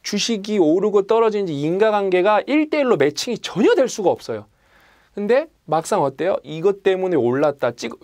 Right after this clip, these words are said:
여러분 주식 투자는 엄밀히 말해서 홀짝이에요. 오르냐? 내리냐? 이거밖에 없어요. 조금 올랐냐? 말이 올랐냐? 그래도 결국에는 오르냐? 내리냐? 이거는요.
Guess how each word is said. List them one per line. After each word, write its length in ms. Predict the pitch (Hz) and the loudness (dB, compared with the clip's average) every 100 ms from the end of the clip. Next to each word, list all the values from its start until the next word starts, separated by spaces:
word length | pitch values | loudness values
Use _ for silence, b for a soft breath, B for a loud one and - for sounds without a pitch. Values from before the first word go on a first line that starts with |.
| - | -2
여러분 220 | 226 233 | 0 0
주식 280 | 190 208 240 | -2 -6 -4
투자는 280 | 233 240 | -2 2
엄밀히 300 | 165 196 311 | 0 0 0
말해서 220 | 294 214 170 | 0 0 0
홀짝이에요. 800 | 320 349 427 247 117 104 143 - _ _ _ - | 0 2 2 2 0 -2 -6 -10 _ _ _ -2
오르냐? 500 | 170 339 392 415 415 | 2 4 4 2 -2
내리냐? 360 | - 147 262 330 | 0 0 2 0
이거밖에 360 | 220 285 277 156 | 2 0 0 -2
없어요. 420 | 123 - 170 95 _ _ _ _ _ _ _ _ _ _ _ | -2 0 -2 -2 _ _ _ _ _ _ _ _ _ _ _
조금 300 | - - 381 | -4 0 2
올랐냐? 280 | 349 302 269 | 2 2 2
말이 200 | 151 160 | 2 2
올랐냐? 260 | 208 180 135 | 2 2 0
그래도 280 | 220 349 | 2 2
결국에는 340 | 277 190 208 240 | 2 2 2 2
오르냐? 340 | 160 208 254 | 2 2 0
내리냐? 360 | 156 117 151 120 | 0 0 -2 -4
이거는요. 480 | 98 92 95 101 | -6 -10 -16 -20